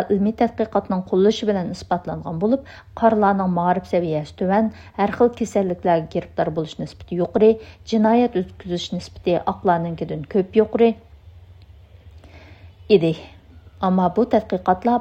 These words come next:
faktlarning qarilarni kamsitishdan kelib, kamsitishdan kelib chiqqanligini nazardan soqit qildi. Yigirmanchi asrning o'rtalariga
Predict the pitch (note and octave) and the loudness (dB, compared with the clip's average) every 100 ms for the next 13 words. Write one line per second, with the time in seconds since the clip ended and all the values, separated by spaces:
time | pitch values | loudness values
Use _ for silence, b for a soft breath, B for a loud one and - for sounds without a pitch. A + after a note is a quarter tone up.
0 | A#3 - A3 A3 - G#3+ G#3 G#3 - G3+ | -2 0 0 0 -4 -2 -2 -4 -2 0
1 | G3 F#3 F#3 - G3 F#3+ - - A3 F#3+ | 0 0 -2 -4 -4 -4 -10 -8 -6 -6
2 | - F#3 - - A3 G#3 - - - C4 | -6 -8 -8 -2 0 0 -6 -16 -6 -2
3 | A#3 A3 G3 - - F3+ F3+ - A3+ A#3+ | 0 -2 -4 -10 -4 -2 -2 0 0 0
4 | - G3 G3+ A#3+ G3+ F3+ F3 - - - | -2 -2 2 2 0 -6 -8 -10 -12 -8
5 | E3 E3 - - - - B B B B | -6 -6 -8 -20 -20 -20 B B B B
6 | B - G#3 A#3 B3+ C4+ C#4+ C4+ A#3 A3+ | B -2 2 6 6 6 4 2 0 2
7 | G3+ G3+ F#3 F3 F3+ | 0 0 -2 0 -4